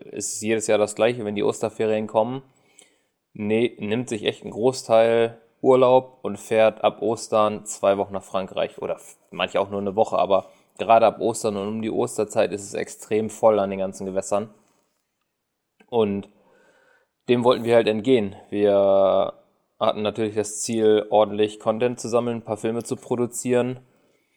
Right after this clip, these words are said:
und einen Roadtrip zu machen und wollten dementsprechend auch vermeiden, zu viel im Auto zu sitzen, weil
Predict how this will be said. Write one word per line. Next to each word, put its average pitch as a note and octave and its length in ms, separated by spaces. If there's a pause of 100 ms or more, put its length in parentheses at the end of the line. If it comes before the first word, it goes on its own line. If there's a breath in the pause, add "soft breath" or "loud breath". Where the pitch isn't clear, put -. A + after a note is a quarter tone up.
(540)
und G#2+ 580 (320)
einen A2 160
Roadtrip A#2 520
zu G#2 100
machen G#2 480 (840)
und G#2+ 140
wollten G#2 380
dementsprechend A2+ 560
auch G#2 80
vermeiden, A2+ 720
zu - 280
viel C3 260
im A2 80
Auto B2 260
zu A2 180
sitzen, A2 480
weil G#2+ 260